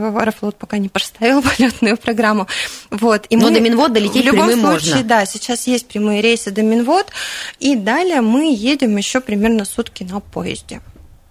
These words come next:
Speaker 2: Ну, из Сочи при-, ну, п-, чуть поменьше, чем сутки, но тоже, тоже долго.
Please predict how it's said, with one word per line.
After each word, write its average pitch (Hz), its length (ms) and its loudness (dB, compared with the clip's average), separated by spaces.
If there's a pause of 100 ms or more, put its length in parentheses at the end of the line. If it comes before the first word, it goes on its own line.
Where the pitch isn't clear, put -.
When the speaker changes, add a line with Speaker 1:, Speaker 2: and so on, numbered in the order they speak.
Speaker 2:
Ну, 185 360 0
из 208 120 0
Сочи 226 360 -2
при-, 180 180 -8
ну, 202 320 0
п-, 165 220 -14 (120)
чуть - 200 -4
поменьше, 240 500 0
чем 170 180 -4
сутки, 160 380 -8
но 160 100 -8
тоже, 170 280 -6 (200)
тоже 151 280 -6
долго. 123 400 -6